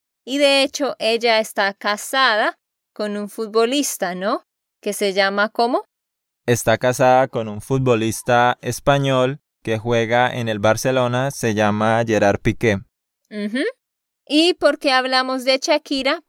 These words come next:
Speaker 1: Porque recuerdan que dijimos que les vamos a recomendar las cinco mejores canciones. Bueno, la canción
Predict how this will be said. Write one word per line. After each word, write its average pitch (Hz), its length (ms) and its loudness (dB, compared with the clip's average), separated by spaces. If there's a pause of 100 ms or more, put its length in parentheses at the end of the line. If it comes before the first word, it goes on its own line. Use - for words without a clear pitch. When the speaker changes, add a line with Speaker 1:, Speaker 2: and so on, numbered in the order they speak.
Speaker 1:
Porque 277 640 4 (380)
recuerdan 233 640 2
que 233 500 2
dijimos 262 580 -2
que 240 180 -2
les 208 200 -4
vamos 214 400 0
a 233 100 2
recomendar 208 800 -2
las 202 280 -2
cinco 233 440 -6
mejores 214 540 0
canciones. 214 840 -4 (460)
Bueno, 233 460 2 (280)
la 208 140 -4
canción 262 760 0